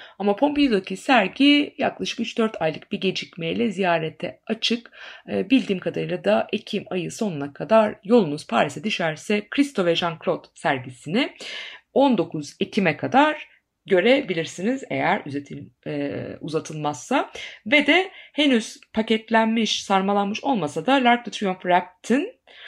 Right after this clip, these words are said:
e, eskizleri, hazırlıkları, planlama aşamaları, kavramsal, e, arkasındaki altyapı ile ilgili de bilgiler, e, alacaksınız. Ve şunu da hatırlatmak lazım. Arc de Triomphe,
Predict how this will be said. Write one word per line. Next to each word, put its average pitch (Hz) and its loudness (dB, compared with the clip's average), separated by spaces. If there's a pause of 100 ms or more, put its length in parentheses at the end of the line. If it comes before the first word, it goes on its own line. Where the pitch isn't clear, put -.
(400)
e, 180 2
eskizleri, 208 4
hazırlıkları, 180 -2
planlama 170 -2
aşamaları, 160 -4
kavramsal, 160 0
e, 156 -4 (520)
arkasındaki 156 -10
altyapı 170 -2
ile 147 -2
ilgili 147 -6
de 302 2 (360)
bilgiler, 175 2
e, 143 -6
alacaksınız. 143 -6 (260)
Ve 208 0
şunu 311 -6
da 262 2
hatırlatmak 208 -2
lazım. 202 0 (240)
Arc 247 0
de 240 -4
Triomphe, 254 -2